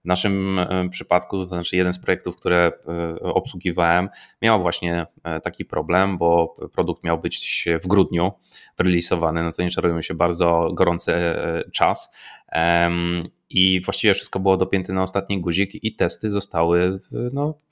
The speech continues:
na czerwono odesłane z informacją, że nie działa. E, i, i teraz też, e,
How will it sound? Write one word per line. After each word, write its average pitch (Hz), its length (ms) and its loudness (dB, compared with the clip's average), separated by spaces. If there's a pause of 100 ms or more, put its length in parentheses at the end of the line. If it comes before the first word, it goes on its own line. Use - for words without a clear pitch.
(140)
na 160 100 -4
czerwono 160 520 4
odesłane 92 500 2
z 98 40 -2
informacją, 92 520 -4
że 98 100 0
nie 107 120 2
działa. 92 380 2 (580)
E, 87 420 2
i, 92 440 0
i 92 120 -10
teraz 113 420 0
też, 107 300 0
e, 101 400 4